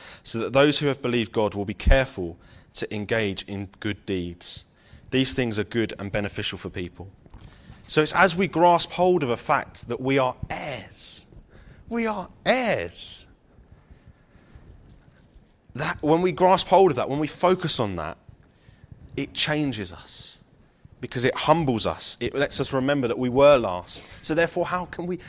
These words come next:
how can on, on earth can we despise our younger brothers and sisters in Christ? How can we envy them? They were just as undeserving as us.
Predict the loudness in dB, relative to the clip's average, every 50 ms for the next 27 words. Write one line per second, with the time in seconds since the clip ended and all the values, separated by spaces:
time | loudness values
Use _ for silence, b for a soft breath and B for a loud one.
0 | B B B B B B B -6 -4 -4 -4 -4 -6 -6 -6 -4 -2 -2 -4 -4
1 | -2 -2 -2 -2 -2 0 4 4 6 6 6 4 4 -2 -8 -6 -4 -2 0 0
2 | 0 -2 B B B B B B B 0 2 4 4 4 2 -2 -8 -6 -4 -2
3 | -2 -2 0 0 0 0 0 -2 -2 -2 -4 -4 -4 -4 -4 -4 -6 -8 -6 -4
4 | -4 -4 -2 -4 -4 -6 -8 -8 -8 -8 -6 -6 -6 -6 -6 -6 -6 -8 -8 -8
5 | -12 -20 _ _ B B B B B B B -4 -4 -4 -4 -2 -2 -2 -2 -2
6 | -2 -2 -2 -2 -2 -2 -2 -2 -2 -2 -4 -8 -10 -14 -14 B B B B B
7 | B B B B B B B B B B _ _ 2 2 4 6 4 4 4 2
8 | 2 2 0 -2 0 4 4 4 4 4 2 4 4 6 4 4 4 2 -2 0
9 | 2 4 4 4 4 2 0 0 0 -2 -4 -8